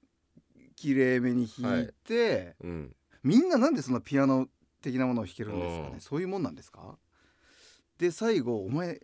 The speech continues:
Speaker 1: お前がなんか言ってたよね。
Speaker 2: メンバーの部屋ラジオ。
Speaker 1: メンバーの
Speaker 2: うん。それいつ？
Speaker 1: 前回じゃないですか。
Speaker 2: 前回、
Speaker 1: うん。
Speaker 2: あ、ゆっくりめのも言っときましょう。
Speaker 1: うん、それだ。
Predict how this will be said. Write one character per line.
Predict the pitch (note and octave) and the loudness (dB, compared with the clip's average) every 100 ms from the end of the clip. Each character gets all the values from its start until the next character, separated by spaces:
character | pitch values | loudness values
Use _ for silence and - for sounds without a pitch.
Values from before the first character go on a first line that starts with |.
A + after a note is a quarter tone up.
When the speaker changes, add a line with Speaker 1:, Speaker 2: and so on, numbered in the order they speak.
| _ | _
Speaker 1:
お | B2+ | -4
前 | F3+ B3 | 0 0
が | A#3+ | 0
な | A#3+ | 0
ん | |
か | A2+ | -2
言 | G#2+ | -6
っ | |
て | A2 F#3+ | -6 -10
た | - D#2+ | -10 -12
よ | D#2 - | -14 -12
ね。 | G2+ F#2 - _ _ _ _ _ | -8 -8 -10 _ _ _ _ _
Speaker 2:
メ | E2 F#2 | -14 -10
ン | D#2+ | -8
バ | - | -8
ー | |
の | F2+ | -10
部 | E2+ | -8
屋 | E2+ | -6
ラ | F2 E2+ | -6 -8
ジ | |
オ。 | F2+ | -8
Speaker 1:
メ | |
ン | F#2+ | -8
バ | |
ー | F#2 D#2+ | -6 -6
の | A#1 - - - | -10 -14 -18 -20
Speaker 2:
う | |
ん。 | G1+ - _ _ _ | -20 -20 _ _ _
そ | - | -14
れ | C3 A#2+ | -10 -10
い | E3 | -12
つ？ | - - - _ _ _ _ - | -14 -18 -20 _ _ _ _ -6
Speaker 1:
前 | C#3 D#3+ | -4 -2
回 | - E2 | -6 -12
じ | |
ゃ | - | -16
な | |
い | |
で | G2 | -4
す | F#3 | -2
か。 | |
Speaker 2:
前 | G3 - | -2 -4
回、 | C#3 D3 F3 - _ _ - | -8 -8 -10 -18 _ _ -12
Speaker 1:
う | G#2+ | -6
ん。 | |
Speaker 2:
あ、 | A#2 E2+ _ _ _ _ | -6 -6 _ _ _ _
ゆ | - B2+ | -10 -10
っ | |
く | - E3 | -8 -4
り | F3 | -2
め | F3 | -2
の | F3+ | 0
も | C3+ | -2
言 | F#2 | -2
っ | |
と | - A#2+ | -6 -2
き | |
ま | B2+ | 0
し | B2 C3+ | 2 2
ょ | G2 - | 2 2
う。 | |
Speaker 1:
う | C#3 A#2 | 0 -2
ん、 | |
そ | E2+ C3+ | -2 -2
れ | B2+ | 0
だ。 | G2 | -2